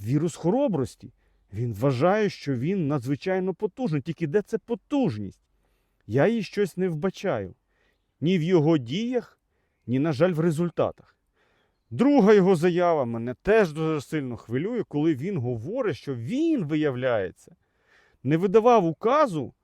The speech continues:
який забороняє йому вести перемовини.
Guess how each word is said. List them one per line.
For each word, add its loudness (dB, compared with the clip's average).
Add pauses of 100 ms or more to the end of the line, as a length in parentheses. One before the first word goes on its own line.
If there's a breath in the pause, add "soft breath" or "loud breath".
(540)
який -2
забороняє 0
йому -2
вести -8
перемовини. -2